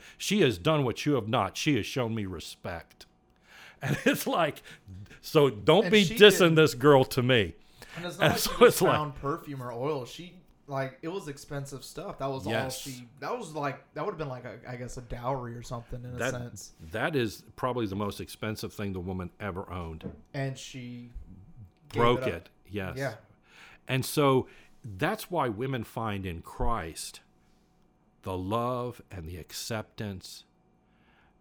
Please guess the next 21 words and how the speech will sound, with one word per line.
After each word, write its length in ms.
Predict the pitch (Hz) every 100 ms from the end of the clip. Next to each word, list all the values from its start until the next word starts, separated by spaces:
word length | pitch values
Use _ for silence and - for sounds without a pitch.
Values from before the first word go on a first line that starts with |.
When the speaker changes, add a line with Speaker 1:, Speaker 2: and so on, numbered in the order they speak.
| _ _ _
Speaker 1:
and 200 | 104 98
the 80 | 87
stability 1040 | - - 73 117 135 120 - - 85 82 _ _ _ _ -
that, 220 | 107 98 - -
unfortunately, 960 | 110 98 - 131 131 - 104 98 90 - _ _ _ _ - 92 87 90
they 440 | 120 110 98 90 - _ _ _ _ _ _ _ _ _ _ _ -
Speaker 2:
They 100 | 135
Speaker 1:
do 200 | 127 113
Speaker 2:
didn't 120 | 113
Speaker 1:
not 280 | 123 143 170
Speaker 2:
get. 60 | -
Speaker 1:
find 540 | 113 104 95 95 87 - -
in 220 | 104 95
us 300 | 104 101 -
men. 360 | 98 92 73 - _ _ _ -
Speaker 2:
Yeah. 260 | 131 120 117 - _ -
Speaker 1:
And 180 | 113 107
so 200 | 127 113
what 260 | 104 98
happens 680 | - 131 147 - 107 90 - -
is, 500 | 92 92 90 85